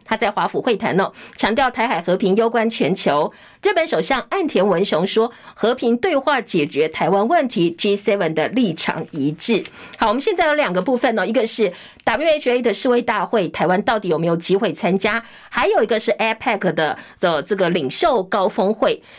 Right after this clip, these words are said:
经济领袖高峰会今年是美国主办的，十一月在加州旧金山登场。因为是美国主场，所以我们很多人寄予厚望说，哎，看看蔡英文总统能不能够亲自出席。昨天外交部长吴钊燮说，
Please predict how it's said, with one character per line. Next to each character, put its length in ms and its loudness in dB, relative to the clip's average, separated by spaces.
经 160 2
济 80 2
领 160 0
袖 140 0
高 180 0
峰 180 0
会 160 0
今 200 2
年 120 2
是 160 2
美 200 0
国 240 0
主 200 0
办 280 -2
的， 200 0
十 200 -2
一 80 0
月 180 2
在 260 -2
加 320 -2
州 240 0
旧 220 0
金 240 0
山 240 2
登 240 2
场。 300 -4
因 100 2
为 80 4
是 100 -4
美 160 0
国 220 0
主 240 -2
场， 260 -4
所 120 -2
以 60 4
我 100 2
们 200 0
很 120 -2
多 160 2
人 140 2
寄 160 -4
予 80 4
厚 180 0
望 160 2
说， 180 0
哎， 120 0
看 220 -2
看 200 -2
蔡 180 2
英 100 0
文 160 2
总 160 0
统 220 0
能 160 2
不 120 2
能 140 2
够 140 2
亲 260 0
自 200 -2
出 240 -2
席。 420 -2
昨 160 2
天 180 2
外 100 2
交 140 0
部 100 -4
长 220 -2
吴 100 -4
钊 160 2
燮 220 -2
说， 300 0